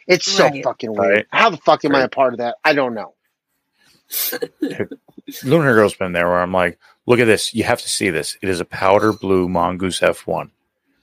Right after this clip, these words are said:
Speaker 3: That was my
Speaker 1: Yes.
Speaker 3: bike with white tires, white pegs. Ah, that was
Speaker 1: Do
Speaker 3: my
Speaker 1: you
Speaker 3: bike." Every now and then
Speaker 1: I
Speaker 3: it pops up on my feed and I'm like, "Oh, man. I
Speaker 1: Do
Speaker 3: was
Speaker 1: you
Speaker 3: ten
Speaker 1: remember
Speaker 3: years
Speaker 1: this
Speaker 3: old."
Speaker 1: one?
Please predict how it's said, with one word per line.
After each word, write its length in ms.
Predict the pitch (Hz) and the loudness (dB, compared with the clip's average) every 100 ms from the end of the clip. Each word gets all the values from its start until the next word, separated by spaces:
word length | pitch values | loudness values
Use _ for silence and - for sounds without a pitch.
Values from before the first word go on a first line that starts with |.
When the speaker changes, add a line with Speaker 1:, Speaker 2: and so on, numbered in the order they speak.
| _ - | _ -4
Speaker 3:
That 180 | 85 | -2
was 100 | 92 - | -2 -8
my 60 | - | -8
Speaker 1:
Yes. 80 | - | -6
Speaker 3:
bike 480 | - 78 65 - - _ _ | 0 0 0 -8 -20 _ _
with 100 | 104 | -6
white 260 | 82 87 101 | 0 0 0
tires, 720 | - 92 92 95 92 - - _ _ | 0 2 2 2 -2 -8 -16 _ _
white 200 | 92 - | -6 -2
pegs. 600 | 104 98 90 92 - - _ _ _ _ - | 2 2 2 -6 -14 -16 _ _ _ _ 2
Ah, 240 | 92 80 - | 2 2 -2
that 120 | 92 | -2
was 100 | 92 | 0
Speaker 1:
Do 60 | 165 | 0
Speaker 3:
my 40 | 208 | -2
Speaker 1:
you 80 | |
Speaker 3:
bike." 220 | - 82 - | 0 -4 -2
Every 180 | 92 101 | -4 -2
now 100 | 101 | -4
and 100 | 98 | -2
then 80 | 104 | 0
Speaker 1:
I 80 | 156 | 0
Speaker 3:
it 80 | |
pops 240 | - 92 - | 0 -2 -2
up 140 | 101 | -6
on 80 | 95 | -6
my 100 | 90 | -10
feed 200 | - 90 | -6 -6
and 80 | 82 | -4
I'm 80 | 85 | -4
like, 220 | 85 85 _ | -6 -6 _
"Oh, 500 | 98 98 98 90 76 76 | 0 2 2 0 -2 -6
man. 460 | 78 78 76 71 - | -6 -4 -6 -8 -8
I 80 | 82 | -4
Speaker 1:
Do 60 | 82 | 0
Speaker 3:
was 20 | |
Speaker 1:
you 200 | 175 202 | 4 6
Speaker 3:
ten 100 | 220 | 6
Speaker 1:
remember 280 | 220 240 240 | 4 4 4
Speaker 3:
years 40 | 254 | 4
Speaker 1:
this 240 | 247 - | 2 4
Speaker 3:
old." 60 | 170 | 2
Speaker 1:
one? 180 | 151 | 2